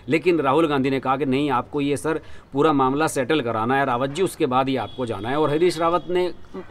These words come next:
कमोबेश तरीके से इस मामले को सेटल कराया भी है, जब चन्नी को बनवा दिया सीएम पंजाब का, बाकी सारी चीज़ें सेट हो गई। तो अब इस ब-, पंजाब के प्रकरण से, चूँकि पंजाब के प्रभारी थे हरीश रावत, पंजाब के प्रकरण की वजह से गांधी फैमिली के नज़दीक आए हैं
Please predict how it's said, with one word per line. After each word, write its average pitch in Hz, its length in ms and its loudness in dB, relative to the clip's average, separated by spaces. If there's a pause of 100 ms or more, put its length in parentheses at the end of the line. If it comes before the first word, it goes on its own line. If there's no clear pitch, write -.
(120)
कमोबेश 196 540 2 (340)
तरीके 175 320 4
से 170 180 2
इस 190 200 0
मामले 143 340 2
को 196 100 2
सेटल 139 340 0
कराया 107 340 0
भी 156 140 2
है, 170 140 2
जब 160 180 0
चन्नी 147 340 2
को 135 140 0
बनवा 117 280 2
दिया 120 220 0
सीएम 120 420 0 (140)
पंजाब 107 360 -2
का, 120 160 -2
बाकी 107 300 -6
सारी 107 240 -8
चीज़ें 110 240 -6
सेट 139 240 -8
हो 98 80 -8
गई। 90 220 -14 (500)
तो 220 60 2
अब 226 300 0 (320)
इस 247 180 0
ब-, 156 360 -4
पंजाब 156 400 -2
के 196 120 -2
प्रकरण 147 420 0
से, 117 200 -2
चूँकि 143 220 -4
पंजाब 151 420 0
के 170 100 -2
प्रभारी 131 440 -2
थे 151 120 0
हरीश 120 420 -4
रावत, 110 320 -6 (800)
पंजाब 196 340 2
के 214 100 2
प्रकरण 185 360 -2
की 175 80 -2
वजह 151 200 0
से 175 180 -4
गांधी 135 280 0
फैमिली 123 320 -2
के 147 80 -2
नज़दीक 123 400 -2
आए 139 180 2
हैं 175 160 -2